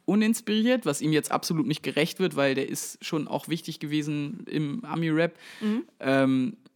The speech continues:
Speaker 1: trotzdem, ja, ich weiß nicht, das,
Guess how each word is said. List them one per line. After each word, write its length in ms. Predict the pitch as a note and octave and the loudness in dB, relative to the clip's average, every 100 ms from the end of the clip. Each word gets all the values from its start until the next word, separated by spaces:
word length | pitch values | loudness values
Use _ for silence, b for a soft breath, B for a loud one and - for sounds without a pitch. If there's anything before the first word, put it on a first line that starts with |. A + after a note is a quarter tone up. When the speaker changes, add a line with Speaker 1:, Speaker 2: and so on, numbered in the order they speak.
| - _ _ _ _ _ _ _ _ - _ | -20 _ _ _ _ _ _ _ _ -20 _
Speaker 1:
trotzdem, 760 | - D3 - - D3+ D3+ C#3+ - - | -2 -2 -2 0 2 2 0 -2 -6
ja, 360 | B2 C#3+ C#3 - - | -6 -4 -6 -8 -16
ich 140 | - | -18
weiß 280 | - - - | -16 -14 -12
nicht, 340 | A2+ D#3+ - | -12 -12 -16
das, 300 | - - - | -18 -18 -18